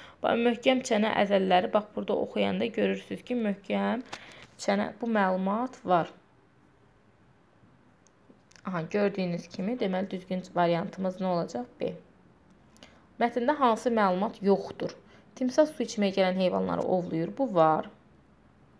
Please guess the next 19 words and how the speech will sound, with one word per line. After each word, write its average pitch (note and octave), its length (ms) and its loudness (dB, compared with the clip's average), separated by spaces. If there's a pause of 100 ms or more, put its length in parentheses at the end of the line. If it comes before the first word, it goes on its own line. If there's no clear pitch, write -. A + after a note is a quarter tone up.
(520)
Mətndən G3+ 380 -2
fikir F#3 220 -6
versəz, F#3+ 260 -4
görərsiniz. F#3+ 480 -2
Suda, A#3 300 2 (380)
timsah C4 300 0
suda A3+ 280 -2
quruda G3 420 4
yaşayan F#3 400 2
heyvandır. E3+ 400 0
Əgər B3 300 6
su B3+ 100 -2
içməyə G#3 380 -2
gələnlər F#3+ 340 2
ovlayırsa, G3+ 320 -6
demək, G#3+ 300 -2
suda, G3+ 160 -2
quruda F#3+ 340 -4
yaşayır. G#3 400 -4